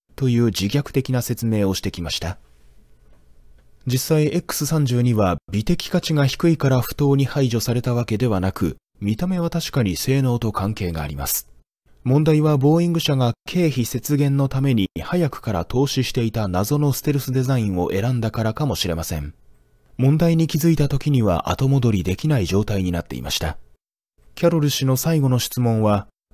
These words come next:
もしエックス三十二がジェイエスエフ競争に勝っていたらどうなっていたのか、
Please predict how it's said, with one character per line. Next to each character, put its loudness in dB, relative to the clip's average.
も 0
し 0
エ 2
ッ -2
ク -8
ス -2
三 2
十 2
二 4
が 2
ジ -2
ェ 4
イ 4
エ 2
ス -2
エ 2
フ -2
競 2
争 2
に 0
勝 -4
っ -20
て 0
い 4
た -2
ら 2
ど 4
う 4
な 2
っ -16
て -2
い 2
た 0
の -4
か、 -8